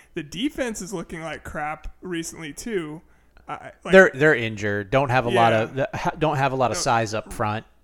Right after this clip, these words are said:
Speaker 2: on the
Speaker 1: Right.
Speaker 2: defensive line.
Speaker 1: And I don't think they have a lot of depth. I think that's what's
Speaker 2: Yeah,
Speaker 1: really,
Speaker 2: well, yeah,
Speaker 1: that's what's
Speaker 2: yeah.
Speaker 1: really
Speaker 2: They had to bring a Raider in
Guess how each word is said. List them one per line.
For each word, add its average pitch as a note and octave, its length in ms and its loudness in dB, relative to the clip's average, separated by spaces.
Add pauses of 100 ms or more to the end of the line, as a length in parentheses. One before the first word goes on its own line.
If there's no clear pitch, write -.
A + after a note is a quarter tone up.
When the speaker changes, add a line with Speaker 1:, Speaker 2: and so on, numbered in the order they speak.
Speaker 2:
on G#2 160 -4
the G2+ 60 -6
Speaker 1:
Right. D#3 100 -6
Speaker 2:
defensive F#2+ 440 -8
line. G2 440 -6
Speaker 1:
And F#3 160 -6
I F3+ 60 2
don't G3+ 140 0
think G#3+ 120 -10
they G3 80 -4
have F#3 100 -2
a E3+ 40 -10
lot D#3 180 -10
of - 160 -20
depth. - 400 -14
I C3 60 -12
think D3 160 -16
that's D#3 260 -14
what's - 80 -8
Speaker 2:
Yeah, D3+ 100 4
Speaker 1:
really, D#3 180 2
Speaker 2:
well, D3 80 4
yeah, C3+ 280 4
Speaker 1:
that's - 240 -14
what's D#3+ 120 -12
Speaker 2:
yeah. - 60 -12
Speaker 1:
really D#3 160 -12
Speaker 2:
They D#3+ 100 8
had G3+ 120 10
to E3 60 4
bring E3+ 240 8
a D#3 40 8
Raider C3 460 6
in G#2 320 -2